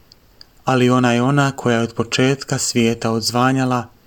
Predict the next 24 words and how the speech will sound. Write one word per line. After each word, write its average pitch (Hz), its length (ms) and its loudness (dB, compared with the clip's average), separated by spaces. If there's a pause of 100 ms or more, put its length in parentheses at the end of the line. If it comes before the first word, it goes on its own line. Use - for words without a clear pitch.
(340)
dok 123 220 -2
je 123 80 0
Duh 139 240 2
Božji 123 720 0
lebdio 113 460 -2
nad 113 180 -4
vodama. 113 460 -2 (1600)
O, 139 420 2
kad 120 180 0
bi, 120 220 -2
čovječe, 131 500 0
zastao 120 680 -2 (380)
i 123 140 -2
u 127 40 4
tišini 147 640 0
sa - 200 -4
svojim 117 460 0
Tvorcem 123 600 0
razgovarao. 113 840 -2 (1400)
Zatvori 127 520 0
svoje 123 400 0
uši 135 320 0
i 120 80 0
svoje 120 540 -2